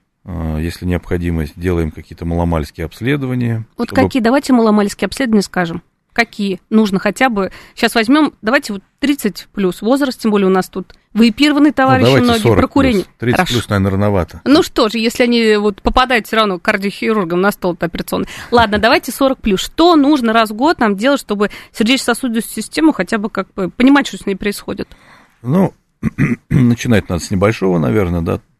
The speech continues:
Speaker 1: м, анализ крови, общий анализ, биохимия, коагулограмму. То есть мы таким образом, а, пытаемся увидеть в изменениях, а, некоторых показателей крови,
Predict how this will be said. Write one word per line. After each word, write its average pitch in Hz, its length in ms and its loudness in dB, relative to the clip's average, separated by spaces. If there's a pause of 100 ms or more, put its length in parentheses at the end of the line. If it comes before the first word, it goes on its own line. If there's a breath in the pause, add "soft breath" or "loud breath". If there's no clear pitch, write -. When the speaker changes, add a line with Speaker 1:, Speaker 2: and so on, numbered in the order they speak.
Speaker 1:
м, 85 520 -6 (100)
анализ 95 400 0
крови, 151 460 0 (640)
общий 143 300 -6
анализ, 113 320 0
биохимия, 110 840 0
коагулограмму. 104 800 0 (440)
То - 80 -8
есть - 180 -6
мы 98 180 0
таким 95 320 -4
образом, 87 560 -2 (720)
а, 82 280 -4
пытаемся 90 800 -2 (760)
увидеть 98 680 -2
в 87 120 -4
изменениях, 87 840 0 (380)
а, 80 220 -10
некоторых 87 480 -6
показателей 117 680 -4
крови, 101 460 -2